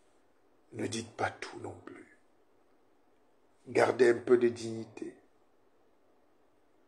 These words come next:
Quand vous finissez de sortir avec une femme, ne faites pas un live pour l'insulter. <laughs> Quand vous finissez de sortir avec un homme, ne faites pas un live pour l'insulter. C'est vous-même qui vous vous insu-, vous vous insultez.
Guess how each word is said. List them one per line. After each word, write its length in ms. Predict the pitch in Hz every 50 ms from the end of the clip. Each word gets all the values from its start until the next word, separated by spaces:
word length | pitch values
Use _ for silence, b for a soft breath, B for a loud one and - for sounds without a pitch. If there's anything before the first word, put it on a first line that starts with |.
| _
Quand 140 | - 127 127
vous 140 | 127 127 127
finissez 500 | 127 - - 120 117 110 - - 131 123
de 60 | 120
sortir 500 | - - 123 104 - - - 123 120 113
avec 280 | 113 110 113 113 - 123
une 140 | 117 117
femme, 340 | 117 - - 123 120 117 117
ne 80 | 113 107
faites 280 | - - 117 117 -
pas 120 | - 123 123
un 100 | 117 117
live 300 | 117 113 113 117 113 - -
pour 160 | - 113 113
l'insulter. 640 | 110 107 104 104 - - - - - - - - - _ _ _ _ _ _ _ _ _ _ _ _ _ _ _ _ -
<laughs> 300 | - - - - 135 - b b b b b b b b b _ _ _ _
Quand 120 | - 143 139
vous 120 | 139 139
finissez 460 | 135 - 139 131 127 123 - - 135
de 40 | 131
sortir 480 | - - 139 120 113 - - 139 135 123
avec 300 | 123 123 127 127 127 143
un 180 | 135 131 135
homme, 260 | 131 131 131 127 127 127 - -
ne 100 | 127 120
faites 280 | - - 147 147 -
pas 140 | - 139 131
un 220 | 131 131 131 131
live 220 | 131 127 127 - - -
pour 200 | - - - 180
l'insulter. 720 | 170 147 - - - - - 156 147 - - - 117 104 B B B B B B B B B
C'est 160 | - - 135
vous-même 480 | 131 123 139 180 196 190 185 185 185 170
qui 120 | - - 170
vous 200 | 147 139 143 139
vous 220 | 139 143 135 120
insu-, 320 | 123 113 113 113 - - 135
vous 320 | 135 127 139 139 139 131
vous 140 | 127 117 113
insultez. 580 | 110 107 104 - - 104 101 101 - - -